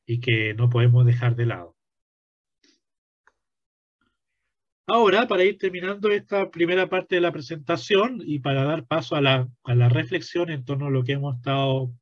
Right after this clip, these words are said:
conversando, quiero presentar parte de una, de una reflexión que hizo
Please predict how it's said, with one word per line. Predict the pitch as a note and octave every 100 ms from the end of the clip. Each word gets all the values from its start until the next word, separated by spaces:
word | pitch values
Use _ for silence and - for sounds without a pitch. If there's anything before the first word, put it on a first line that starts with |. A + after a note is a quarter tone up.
| _ _ _
conversando, | - B2+ C#3+ - E3 D#3 A#3 - _ - - - - _ _
quiero | G#3 A#3
presentar | A3+ G#3 F3 F#3+ G#3+ A3 F#3 _
parte | A3+ A#3+ - - F#3+ G3+
de | F3+
una, | F3+ G3 F#3+ F#3 F3+ E3 D3+ D3+
de | D3 D#3+
una | F#3+
reflexión | F#3 F3+ D3 D#3+ A3 A3
que | G3 G3
hizo | - G#3